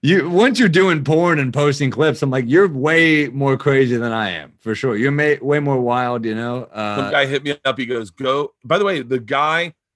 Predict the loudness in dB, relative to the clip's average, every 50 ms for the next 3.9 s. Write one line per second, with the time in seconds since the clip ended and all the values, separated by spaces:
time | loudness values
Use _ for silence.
0 | _ _ _ -4 -4 -4 -4 -4 -4 -4 -4 -4 -6 -8 -8 -4 -4 -4 -4 -4
1 | -6 -6 -6 -6 -8 -10 -12 -10 -10 -10 -10 -12 -16 -14 -14 -14 -14 -12 -10 -10
2 | -8 -8 -8 -8 -8 -10 -12 -12 -10 -8 -8 -8 -8 -10 -12 -10 -8 -8 -8 -8
3 | -10 -12 -10 -8 -8 -8 -8 -10 -16 -18 -14 -12 -10 -10 -10 -12 -16 -18